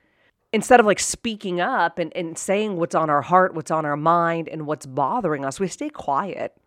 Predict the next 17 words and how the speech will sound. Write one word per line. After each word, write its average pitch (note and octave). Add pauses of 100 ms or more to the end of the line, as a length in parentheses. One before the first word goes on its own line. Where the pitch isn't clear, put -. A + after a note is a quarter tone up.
(840)
A F#3
lot G3+
of E3
us, D3
especially F#3+
women, F3+
stay E3+
quiet F3
to F3
be D3
nice. C#3
We E3
don't E3+
wanna E3+
rock D3
the F3+
boat. D#3+